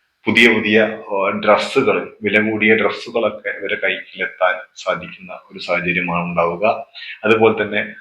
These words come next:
ആഡംബര യാത്രകൾ നടത്താൻ സാധിക്കും. ആഡംബര കപ്പൽ, ജലമാർഗേനയുള്ള യാത്രകൾ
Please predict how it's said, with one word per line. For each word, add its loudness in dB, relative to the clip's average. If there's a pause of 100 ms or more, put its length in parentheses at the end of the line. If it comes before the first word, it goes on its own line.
(140)
ആഡംബര 6
യാത്രകൾ 2
നടത്താൻ -2
സാധിക്കും. -8 (240)
ആഡംബര 6
കപ്പൽ, 2 (440)
ജലമാർഗേനയുള്ള 4
യാത്രകൾ 0